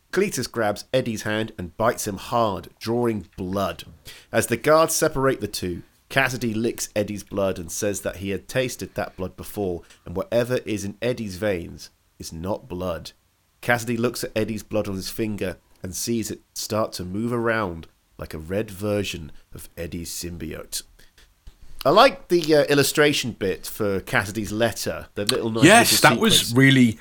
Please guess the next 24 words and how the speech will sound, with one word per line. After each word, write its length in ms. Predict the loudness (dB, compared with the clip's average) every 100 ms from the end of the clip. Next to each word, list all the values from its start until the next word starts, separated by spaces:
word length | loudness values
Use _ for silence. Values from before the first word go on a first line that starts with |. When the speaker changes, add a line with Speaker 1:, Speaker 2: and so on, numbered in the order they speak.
| -14 -18 -8 4
Speaker 2:
that 140 | 4
was 140 | 4 6
really, 500 | 6 6 0 -4 -6 0
that 140 | 2
was 140 | 4
really, 420 | 4 4 4 4 4
um, 440 | 4 2 -2 -4 4
inventive 600 | 6 8 8 8 6 6
and, 240 | 4 2 0
and, 260 | 2 2
and 160 | 2 6
different, 440 | 6 6 4 2 6
yeah. 240 | 6 6 -2 _
Speaker 1:
Yeah, 260 | 2 4 4
yeah, 280 | 6 4 4
I, 160 | 0 0 0
I 120 | -4 0
absolutely 720 | -2 0 0 0 0 -2 -4 -12 -6 4
love 180 | 4 4
that. 180 | -6
Great 240 | 4 4 6
little 160 | 0
visual 260 | 0 -2 -2
bit. 220 | -4 -6